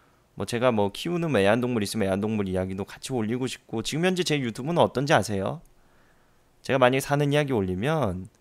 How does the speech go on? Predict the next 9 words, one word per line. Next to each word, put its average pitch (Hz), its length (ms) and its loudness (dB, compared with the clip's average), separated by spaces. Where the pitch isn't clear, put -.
"나루토 170 560 10
좀 170 340 0
올려주세요." 117 880 0
이렇게 190 340 2
분명히 156 760 0
댓글이 117 260 -6
달릴 - 280 -12
거예요. - 260 -14
그래서 127 420 -4